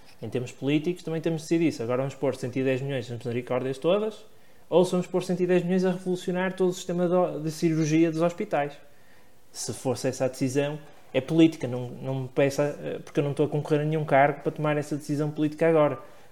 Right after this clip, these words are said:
Posso é indicar o que é que é mais custo efetivo, o que é que pode trazer mais benefício, e agora, em termos de políticos, nós votamos, olha, agora é, é a sua função assumir a responsabilidade nos próximos anos, e daqui a uns anos vamos decidir outra vez o que é que achamos.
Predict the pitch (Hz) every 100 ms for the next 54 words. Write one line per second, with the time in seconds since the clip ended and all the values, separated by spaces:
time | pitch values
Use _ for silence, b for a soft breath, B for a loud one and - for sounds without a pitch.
0 | - 131 127 147 147 156 156 165 165 160
1 | 165 165 165 - 180 160 - 117 127 123
2 | 151 202 226 226 b b b 151 - 156
3 | 151 156 170 143 135 127 - 139 131 170
4 | 208 214 220 226 b b - 147 143 165
5 | 175 185 - 175 160 180 170 - 180 208
6 | 226 - - - 156 151 147 151 170 170
7 | 143 160 143 127 131 139 143 139 143 156
8 | 147 160 147 156 156 170 185 b b b
9 | 151 139 160 160 160 156 160 160 165 160
10 | 165 160 - 165 165 180 180 170 151 127
11 | 113 127 127 127 131 127 131 139 135 143
12 | 135 143 151 143 147 151 151 151 175 131